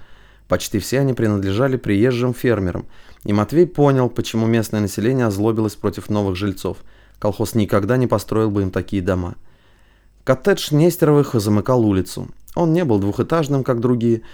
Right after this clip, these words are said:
зато имел пять комнат и добротную русскую печь с лежанкой.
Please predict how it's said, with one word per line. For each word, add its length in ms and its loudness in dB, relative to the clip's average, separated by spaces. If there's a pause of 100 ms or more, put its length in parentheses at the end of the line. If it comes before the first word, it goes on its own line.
(240)
зато 320 2
имел 220 4
пять 240 0
комнат 380 0
и 20 -2
добротную 540 2
русскую 380 -2
печь 280 0
с 60 -12
лежанкой. 560 -4